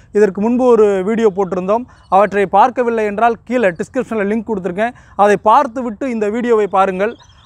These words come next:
அந்த வீடியோவை பார்த்துவிட்டு அதிகமான பேர் கேட்டார்கள்,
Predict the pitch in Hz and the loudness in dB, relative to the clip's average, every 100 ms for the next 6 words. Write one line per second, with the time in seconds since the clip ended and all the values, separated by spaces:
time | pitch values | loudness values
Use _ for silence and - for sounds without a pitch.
0 | - 185 247 262 254 240 208 294 311 294 | 0 0 2 2 4 2 2 0 0 0
1 | 226 233 262 233 262 214 254 220 262 269 | 0 2 2 0 -8 -2 0 0 -2 -2
2 | 262 240 247 214 226 208 190 165 | -2 0 -2 0 0 2 2 0